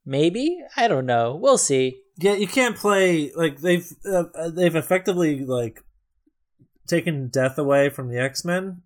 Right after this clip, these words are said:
Speaker 2: and so you, when someone dies, you can't have a, you can't have, like, a fake, like, "Oh, they're dead," 'cause, like, chances are they're coming back,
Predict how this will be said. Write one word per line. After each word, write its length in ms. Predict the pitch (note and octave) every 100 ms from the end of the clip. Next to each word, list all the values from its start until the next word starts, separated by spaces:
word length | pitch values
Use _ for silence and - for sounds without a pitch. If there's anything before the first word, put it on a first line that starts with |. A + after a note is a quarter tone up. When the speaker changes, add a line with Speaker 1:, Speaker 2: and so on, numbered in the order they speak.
| -
Speaker 2:
and 160 | C3
so 100 | B2+
you, 180 | C3 C3+
when 160 | C#3+ C#3+
someone 260 | F#3+ F3+ C3+
dies, 420 | C#3 C#3+ C3+ B2
you 60 |
can't 240 | B2 D3+ B2+
have 160 | C#3
a, 80 | A#2+ - - -
you 100 | E3+
can't 160 | F#3+ F3
have, 100 | D3
like, 120 | B2+
a 60 | A#2
fake, 400 | - B2 A#2 -
like, 540 | A#2+ A2+ - - _ _ _ _ _ -
"Oh, 180 | C#3 C#3
they're 140 | A#2
dead," 580 | G#2 D3 D#3+ B2+ G#2 G2 _ _
'cause, 180 | - B2
like, 200 | C#3 C3
chances 360 | A#3+ G#3 D#3+ D3+
are 420 | D3+ B2+ A2 A2 _ _
they're 80 | G3
coming 120 | C#3+
back, 460 | A#2 C3+ A#2 - -